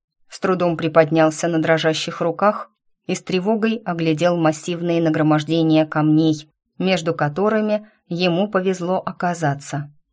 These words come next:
Моментально оценил высоту круто обрывающегося берега, под которым все еще бесновалось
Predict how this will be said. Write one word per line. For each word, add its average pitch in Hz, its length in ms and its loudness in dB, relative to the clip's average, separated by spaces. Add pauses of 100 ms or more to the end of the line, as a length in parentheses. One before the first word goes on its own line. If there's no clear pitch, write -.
Моментально 175 680 2
оценил 175 420 -4
высоту 170 460 -4
круто 185 360 0
обрывающегося 156 1000 -2
берега, 214 520 0 (340)
под 170 160 -4
которым 160 380 0
все 160 200 -4
еще 156 220 -4
бесновалось 156 760 -2